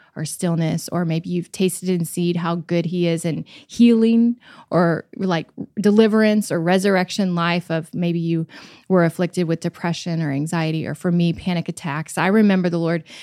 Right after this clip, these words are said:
pulling me out of a pit of panic disorder and despair. And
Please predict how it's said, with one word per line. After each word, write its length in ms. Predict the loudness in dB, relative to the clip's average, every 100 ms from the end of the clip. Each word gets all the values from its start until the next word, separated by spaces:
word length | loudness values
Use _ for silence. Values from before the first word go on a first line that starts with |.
| -20 -20 _ _ _
pulling 400 | -2 4 6 4
me 100 | 2
out 160 | 0 0
of 100 | -2
a 60 | -6
pit 360 | -4 -4 -2 -6
of 140 | -8
panic 360 | -4 -4 -4 -4
disorder 440 | -8 -8 -8 -6
and 220 | -4 -4
despair. 640 | -4 -6 0 2 2 0 -4
And 320 | -2 0 -2